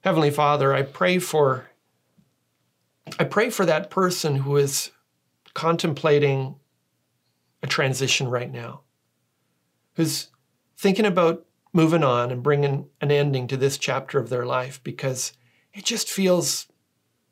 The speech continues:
too hard, too, too uncomfortable. Give them the grace, Father, to seek your face,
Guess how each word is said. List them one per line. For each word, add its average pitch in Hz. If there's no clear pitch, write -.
too 208
hard, 123
too, 196
too 208
uncomfortable. 127
Give 190
them 214
the 202
grace, 139
Father, 127
to 131
seek 143
your 135
face, 131